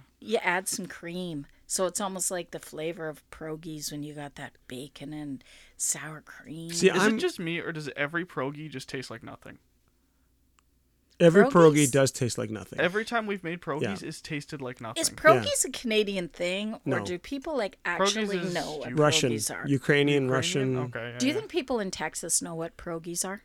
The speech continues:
Speaker 2: Of course.
Speaker 1: I don't know.
Speaker 3: Do you think <laughs> that that disconnected to
Speaker 2: Yeah.
Speaker 3: pierogies?
Speaker 1: <laughs> They're disconnected from the
Speaker 2: Come
Speaker 1: world.
Speaker 2: on, are you kidding?
Speaker 3: <laughs>
Speaker 2: We're in, we're in
Speaker 1: I don't
Speaker 2: Winnipeg.
Speaker 1: know.
Speaker 2: We're
Speaker 3: Yeah.
Speaker 2: the disconnected
Speaker 3: I mean, the
Speaker 2: ones. <laughs>
Speaker 3: Ukrainians love Canada, though, right?
Speaker 2: There's a lot of Ukrainians
Speaker 1: Did
Speaker 2: in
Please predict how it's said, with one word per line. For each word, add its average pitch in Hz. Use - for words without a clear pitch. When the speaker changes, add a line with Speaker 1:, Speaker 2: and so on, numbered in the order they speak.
Speaker 2:
Of 311
course. 104
Speaker 1:
I 262
don't 359
know. 587
Speaker 3:
Do -
you 185
think -
<laughs> -
that -
that 135
disconnected 147
to 147
Speaker 2:
Yeah. -
Speaker 3:
pierogies? 285
Speaker 1:
<laughs> -
They're 269
disconnected 226
from 202
the 185
Speaker 2:
Come 170
Speaker 1:
world. 147
Speaker 2:
on, -
are 127
you 127
kidding? 220
Speaker 3:
<laughs> 233
Speaker 2:
We're 208
in, 156
we're 185
in 208
Speaker 1:
I -
don't 156
Speaker 2:
Winnipeg. 156
Speaker 1:
know. 170
Speaker 2:
We're 196
Speaker 3:
Yeah. 247
Speaker 2:
the 151
disconnected -
Speaker 3:
I 254
mean, 269
the 254
Speaker 2:
ones. 262
<laughs> 226
Speaker 3:
Ukrainians 196
love 156
Canada, 175
though, 208
right? 233
Speaker 2:
There's 156
a 151
lot 139
of 143
Ukrainians 135
Speaker 1:
Did 127
Speaker 2:
in 120